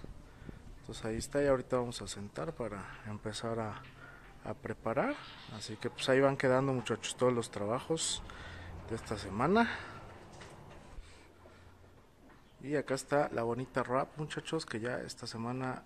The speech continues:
se va. Ya estamos en el proceso de estética de cuatro pasos y vean el brillo que va agarrando. Bastante, bastante chulo. Ya se las mostraré al final, ya completita, para que nos digan qué os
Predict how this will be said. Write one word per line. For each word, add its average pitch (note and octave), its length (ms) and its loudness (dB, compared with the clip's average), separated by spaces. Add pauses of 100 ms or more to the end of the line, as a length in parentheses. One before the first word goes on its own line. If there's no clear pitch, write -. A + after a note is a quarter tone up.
(200)
se G#2+ 260 -2
va. D#3+ 280 4 (1200)
Ya A2 220 0
estamos A2+ 560 -2
en G2 100 -6
el F#2+ 100 -8
proceso A#2 600 -4
de G2 180 -4 (140)
estética D3 720 -2
de G#2 200 0
cuatro A#2 380 -4
pasos - 540 -4
y G2+ 40 -4
vean A2+ 220 -2
el A2 120 -6
brillo A2 320 -4
que G#2+ 100 -4
va A2 80 0
agarrando. A#2+ 480 0 (840)
Bastante, A#2+ 520 0
bastante A2 480 -2
chulo. D3 320 4
Ya C3 100 4
se B2+ 120 -2
las G2+ 180 -4
mostraré G#2 680 0 (720)
al G2 160 -2
final, D3+ 640 4 (200)
ya A2+ 360 0 (580)
completita, G#2+ 880 -2
para - 360 -4
que C#3+ 260 -4
nos C3 200 -4
digan B2 360 -2
qué - 340 0
os B2 140 -2